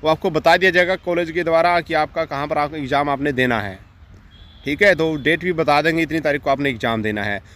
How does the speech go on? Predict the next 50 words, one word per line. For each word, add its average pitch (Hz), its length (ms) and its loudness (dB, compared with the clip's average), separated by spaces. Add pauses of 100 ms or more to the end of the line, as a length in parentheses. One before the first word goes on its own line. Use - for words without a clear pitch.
(180)
बात 143 240 2
आती 196 200 0
है 196 100 -2
कुछ - 200 -10
और 180 120 0
प्रैक्टिकल 156 500 -2
हैं, 151 260 -2
जैसे 143 200 -2
ज्योग्राफी 131 440 -2
की 151 80 -2
प्रैक्टिकल 139 480 -2
है, 135 240 2
फिजिकल 170 380 -2
की 151 100 -2
प्रैक्टिकल 139 480 -4
है, 131 140 2
क्या 165 180 -10
इनका 180 280 0
डेट 165 320 0 (140)
अलग 151 180 0
से 160 120 -2
आएगा? 104 380 2 (420)
प्रैक्टिकल 165 440 0
डेट 160 200 2
अलग 165 200 2
आएगा, 165 300 4
लेकिन 156 260 -2
थ्योरी 143 260 -8
का 135 120 -2
आपका 135 200 -4
जो 127 160 -6
आपका 120 200 -4
एडमिट 113 200 -6
कार्ड 117 200 -2
में 131 120 0
आएगा 110 220 4
डेट, 113 200 0
वही 110 240 -6
आपने 110 260 -2
एग्जाम 107 360 -8
देना 110 380 -6
है, 95 280 -8 (680)
ठीक 139 160 -2
है। 202 80 2
तो 185 100 -2
ये 180 260 0
चीज़ें 160 400 -4
हैं 165 160 -2
आपकी। 107 380 -8 (260)
और 135 160 -2